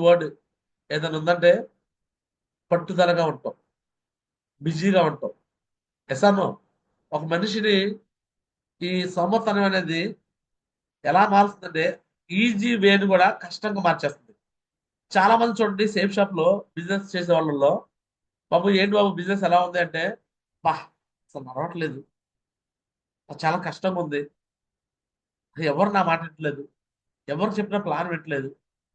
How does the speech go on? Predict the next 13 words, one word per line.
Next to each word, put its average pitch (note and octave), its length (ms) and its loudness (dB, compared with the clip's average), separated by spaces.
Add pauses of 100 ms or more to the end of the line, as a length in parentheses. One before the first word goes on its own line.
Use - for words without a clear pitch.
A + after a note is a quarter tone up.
(680)
అంటే G3+ 220 2
ఈ A3 240 -2
మాటలన్నీ G#3+ 440 -2 (100)
చెప్పే G#3+ 220 -2
వాళ్ళు G3+ 240 4
ఎవరయ్యా F#3+ 400 2
బాబు F3+ 180 0
అంటే E3+ 220 -4 (880)
నైంటీ G#3 340 0
పర్సెంట్ G#3+ 260 -2
వీళ్ళలో G#3 380 0
సోమరిపోతులు F3 580 -2
ఉంటారు. - 220 -10